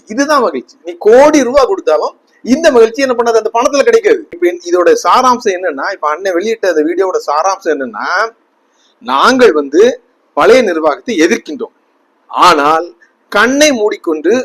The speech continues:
புதிதாக வருகின்ற, அதாவது எஸ் டி கே ராஜன் அண்ணை அணியை ஆதரி-, ஆதரிக்க தயாராக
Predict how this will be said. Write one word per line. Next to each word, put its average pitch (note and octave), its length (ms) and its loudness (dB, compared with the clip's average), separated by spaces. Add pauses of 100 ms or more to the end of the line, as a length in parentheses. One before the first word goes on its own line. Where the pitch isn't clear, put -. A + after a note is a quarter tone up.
(260)
புதிதாக F#3+ 720 0
வருகின்ற, D3+ 420 0 (180)
அதாவது F3+ 280 2 (240)
எஸ் D#3+ 160 -2
டி - 100 -8
கே E3+ 100 0
ராஜன் E3 360 0
அண்ணை C#3+ 200 -8 (240)
அணியை E3+ 360 0 (200)
ஆதரி-, F3 480 -2
ஆதரிக்க F3 520 -2
தயாராக D#3+ 480 -2